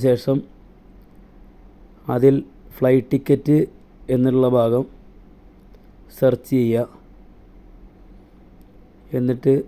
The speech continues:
ആ ഫ്ലൈറ്റ് ടിക്കറ്റ് ഓപ്പൺ ചെയ്യുക. ഓപ്പൺ ചെയ്ത് കഴിയുമ്പോൾ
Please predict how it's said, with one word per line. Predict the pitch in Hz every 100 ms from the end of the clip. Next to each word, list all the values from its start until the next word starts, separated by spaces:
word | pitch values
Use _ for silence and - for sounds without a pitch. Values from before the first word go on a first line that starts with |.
| - - - 123
ആ | 131
ഫ്ലൈറ്റ് | 131 131 123 131
ടിക്കറ്റ് | - 135 - 143 143 - - - - - - - - - - - - - 127
ഓപ്പൺ | 127 - 135 120
ചെയ്യുക. | 110 110 117 - - - - - - - - - - - - - - - - - - - - - 131
ഓപ്പൺ | 127 147 139
ചെയ്ത് | 147 143 147
കഴിയുമ്പോൾ | 131 127 123 127